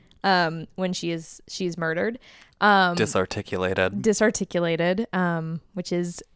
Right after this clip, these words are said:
Speaker 1: just one of the many vocabulary words that In the Cut teaches us. Um, but yeah, so she's supposed to be this, like, foil to Franny's sort of mousy or shy or person who doesn't have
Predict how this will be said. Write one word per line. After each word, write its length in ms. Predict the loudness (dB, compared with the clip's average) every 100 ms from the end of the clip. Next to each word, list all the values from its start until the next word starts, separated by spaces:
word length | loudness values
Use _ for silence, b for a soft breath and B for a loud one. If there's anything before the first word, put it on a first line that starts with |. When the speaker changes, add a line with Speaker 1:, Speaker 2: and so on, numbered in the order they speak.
| _
Speaker 1:
just 220 | 0 2
one 160 | 6 4
of 80 | 4
the 80 | 4
many 400 | 6 4 4 4
vocabulary 680 | 4 4 0 0 0 -2
words 360 | 0 -2 -2 2
that 160 | 0 0
In 120 | -6
the 80 | -4
Cut 180 | -6 -6
teaches 320 | -8 -8 -4
us. 320 | -4 -4 -8 -18 B B B
Um, 500 | 0 4 4 0 -6 -12 _ _ _ _ -2
but 140 | 2
yeah, 180 | 4 2
so 240 | 0 0
she's 220 | 2 0
supposed 240 | 2 0 0
to 60 | -2
be 160 | 0
this, 180 | 0 0
like, 140 | -2
foil 360 | 0 2 2 0
to 180 | -2 -4
Franny's 680 | -2 -2 -2 -4 -4 -6 -10 _
sort 180 | 0 0
of 220 | -2 -8 B B B -4
mousy 1040 | 2 4 4 2 -2 -2 -2 -2 0 0
or 640 | 0 0 0 -2 -4 -6 -12 _ -14
shy 460 | -6 0 2 2 2
or 400 | 0 -2 -4 -4 0
person 340 | 2 2 2
who 100 | 4
doesn't 360 | 4 4 2 0
have 340 | 2 2 0